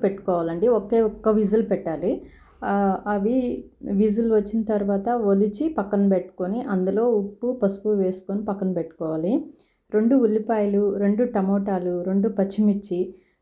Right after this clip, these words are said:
ఆ, కట్ చేసుకొని, ఆయిల్ వేసి, ఆవాలు, జీలకర్ర వేసి, ఆ, ఉల్లిపాయ, పచ్చిమిర్చి వేసి, ఆ, అవి వాడేందుకు కొంచెం ఉప్పు వేయాలండి. ఉప్పు వేస్తే త్వరగా వాడుతుంది అంటారు కదా ఉల్లిపాయలు.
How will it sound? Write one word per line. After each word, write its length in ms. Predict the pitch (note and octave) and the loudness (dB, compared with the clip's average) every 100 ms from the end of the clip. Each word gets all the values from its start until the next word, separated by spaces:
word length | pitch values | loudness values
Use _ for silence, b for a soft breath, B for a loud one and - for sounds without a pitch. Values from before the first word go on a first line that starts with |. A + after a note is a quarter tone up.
| - | -6
ఆ, 240 | F#3+ F#3 F#3 | -4 -2 -2
కట్ 220 | G3+ G3 G#3 | -2 0 0
చేసుకొని, 600 | G3+ - F3+ F3 C4+ C#4+ - | 0 -2 -4 0 0 -2 -6
ఆయిల్ 360 | A3 G#3 G#3+ G#3+ | -2 2 2 2
వేసి, 580 | F3+ F3+ - C4 A#4 - _ _ _ - | 0 -2 -2 -2 -2 -4 _ _ _ -2
ఆవాలు, 460 | G#3+ A3 A#3 A3 A#3 | 2 4 4 2 0
జీలకర్ర 480 | G3 G3 G3 G3+ | 2 0 2 0
వేసి, 580 | G3+ F3 F3 A3 D#4+ - - _ - A3 | 0 -2 -4 -4 -6 -6 -18 _ -10 -4
ఆ, 20 | G#3 G3 G3 G3 G3 - G#3+ | 0 2 2 0 -4 -6 -2
ఉల్లిపాయ, 520 | G#3 A#3 - G#3 A3+ | -2 0 2 2 2
పచ్చిమిర్చి 600 | A3 G#3 G#3+ G3+ - A3+ | 0 -2 -2 -2 0 2
వేసి, 600 | G#3 F3+ F#3 B3 F#4 - B B B G#3+ | 4 2 -2 -2 -4 -4 B B B -4
ఆ, 380 | G#3 G3+ G3 - | 0 0 -2 -2
అవి 200 | G#3+ A#3 | 0 2
వాడేందుకు 680 | G#3+ G#3+ A3 C4+ A#3+ G#3 C4+ | 4 4 6 4 4 0 0
కొంచెం 400 | B3+ A3 A3+ A#3+ | 0 -2 -2 -2
ఉప్పు 260 | G#3+ G3+ A#3 | -2 -2 0
వేయాలండి. 640 | G3+ F3 D#3+ D#3+ D#3+ F3+ | 0 0 -2 -4 -4 -4
ఉప్పు 240 | B3+ G#3 A3 | -2 -2 0
వేస్తే 300 | G#3+ G#3 A3+ | 0 -2 -4
త్వరగా 480 | G#3+ G3+ G3 G#3 | 0 2 2 2
వాడుతుంది 560 | G3+ F#3+ F#3 G3 F3+ F#3+ | 4 2 2 0 0 0
అంటారు 360 | F#3 F3 E3+ E3 | -2 -4 -4 -4
కదా 280 | E3 A3+ | -4 -2
ఉల్లిపాయలు. 720 | F4+ C4 G3+ G3 F#3+ F3+ C#4+ | 0 0 0 0 0 0 -2